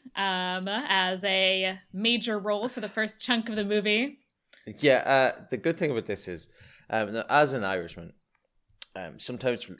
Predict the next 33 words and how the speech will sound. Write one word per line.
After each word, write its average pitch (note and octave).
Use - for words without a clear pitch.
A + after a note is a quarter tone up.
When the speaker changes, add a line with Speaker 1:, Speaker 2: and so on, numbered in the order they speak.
Speaker 2:
Liam G2
Neeson G#2
has F#2
said F2
some, E2+
let's A2+
just C3
admit G#2+
it, G#2+
flat A2+
out B2+
racist B2
things A#2+
in G2
the F2+
past. F#2
And, A#2+
Speaker 1:
Yep. A#2
Speaker 2:
um, A#2
and B2+
by C3
the A2+
past, C3+
I A2+
mean G2+
the -
present. G#2
And A#2+
while D3+
we C3+
were A#2
recording G#2+
this, -